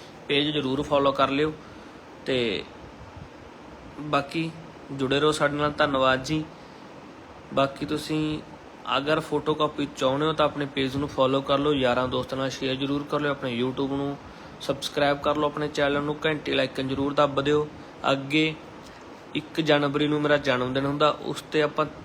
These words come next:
ਤੀਹ ਜਣਿਆਂ ਨੂੰ ਆਯੁਰਵੇਦ ਦਾ ਇੱਕ ਪੁਰਾਣਾ ਗ੍ਰੰਥ ਵੰਡਾਂਗੇ, ਬਹੁਤ ਹੀ ਪੁਰਾਣਾ। ਜਿਵੇਂ ਤੁਹਾਨੂੰ ਮੈਂ ਇੱਕ ਦਿਖਾ ਦੇਣਾ,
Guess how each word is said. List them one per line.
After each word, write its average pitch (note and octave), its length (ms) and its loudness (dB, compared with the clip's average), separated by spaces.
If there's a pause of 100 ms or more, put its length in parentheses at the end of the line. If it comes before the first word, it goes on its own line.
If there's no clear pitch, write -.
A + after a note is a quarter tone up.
(100)
ਤੀਹ E3 260 0
ਜਣਿਆਂ C#3+ 400 4
ਨੂੰ D3+ 300 0 (280)
ਆਯੁਰਵੇਦ C#3+ 520 2
ਦਾ D3 80 6
ਇੱਕ D3+ 160 0
ਪੁਰਾਣਾ C#3 420 2
ਗ੍ਰੰਥ C#3 340 0
ਵੰਡਾਂਗੇ, C3 680 0
ਬਹੁਤ C3+ 340 4
ਹੀ D#3+ 60 0
ਪੁਰਾਣਾ। C#3+ 340 0
ਜਿਵੇਂ C#3+ 340 -6
ਤੁਹਾਨੂੰ D#3+ 220 -6
ਮੈਂ D3 120 -4
ਇੱਕ - 220 -10
ਦਿਖਾ C3+ 320 -4
ਦੇਣਾ, D3 260 -4